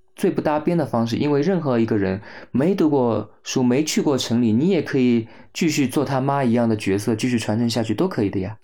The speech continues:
但是他已经掌握了外面的一定的见解和自己的知识，他却没有用这个时代的方式去回补自己的家族，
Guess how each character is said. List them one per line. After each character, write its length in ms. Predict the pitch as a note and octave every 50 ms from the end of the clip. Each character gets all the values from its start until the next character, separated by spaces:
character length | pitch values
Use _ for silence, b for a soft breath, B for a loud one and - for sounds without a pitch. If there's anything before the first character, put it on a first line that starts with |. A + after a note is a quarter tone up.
| _ _
但 140 | - G3 F3+
是 120 | E3+ D#3 D#3
他 180 | D#3 E3+ F#3
已 80 | E3+ B2+
经 160 | B2 C#3 C#3+
掌 240 | C#3 B2+ G#2 F#2 G#2
握 100 | A#2 A#2+
了 120 | A#2 A2+
外 180 | A#2 C#3 C#3+ B2+
面 140 | A#2+ A#2 A2
的 60 | G#2
一 220 | G2 G2 G#2 B2
定 220 | B2 - G#3 F#3 D3+
的 340 | C3 A2 G2 F#2+ G#2 G#2+ b b b b b b b b b _ _
见 240 | - - E3+ C3 A#2
解 380 | G2+ G2+ G2 E2+ E2+ - - - - _ _ _
和 200 | _ - - G#2+
自 140 | G#2 - C3+
己 60 | B2
的 100 | G2+ G2+
知 240 | G#2 - - B2+ B2+
识， 420 | A#2+ - - - G2+ F#2+ G#2+ - b b b b b b b b
他 100 | - D3
却 160 | C#3+ - D3
没 160 | B2+ B2+ C#3+
有 60 | D3+
用 180 | D3 D3+ D3 C3
这 100 | B2+ C#3+
个 120 | B2+ B2+
时 180 | A#2+ - - C#3
代 140 | - D#3 D3
的 100 | B2 G#2+
方 240 | G#2 C#3+ C#3 C#3 C#3
式 160 | C#3 - A#2+
去 220 | G#2+ - A#2 A2+
回 320 | G#2+ G#2+ G#2 - G2+ G#2+ A#2
补 200 | A2 G#2+ G2+ G2
自 140 | - A#2
己 80 | A2 G2+
的 80 | F#2 F2+
家 220 | - - G2+ G2+
族， 280 | G2+ - F#2+ F#2 F#2+